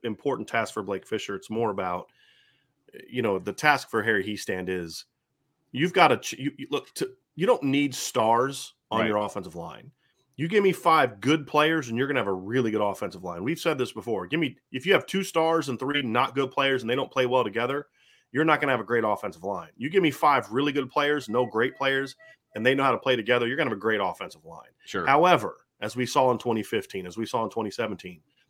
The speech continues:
Speaker 1: when you have five guys that play together and you have stars on your
Speaker 2: <laughs>
Speaker 1: team, you're gonna be really good.
Speaker 2: That's when it gets to elite status.
Speaker 1: Yeah, a-, and obviously, you know, Jarrett Patterson's been a really good player. Him getting to the next level is,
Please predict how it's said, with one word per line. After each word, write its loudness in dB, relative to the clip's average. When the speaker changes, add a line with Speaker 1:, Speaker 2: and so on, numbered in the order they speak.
Speaker 1:
when -2
you 6
have 4
five 6
guys 2
that -8
play -4
together -2
and 2
you 2
have -2
stars 0
on 0
your 8
Speaker 2:
<laughs> 4
Speaker 1:
team, -2
you're 0
gonna 0
be -2
really -4
good. -10
Speaker 2:
That's 0
when 2
it 2
gets 0
to -2
elite -2
status. 2
Speaker 1:
Yeah, 2
a-, 6
and 4
obviously, 0
you 0
know, 0
Jarrett -2
Patterson's -2
been -4
a -2
really -4
good -8
player. -2
Him -2
getting -4
to -4
the -8
next -8
level -2
is, -6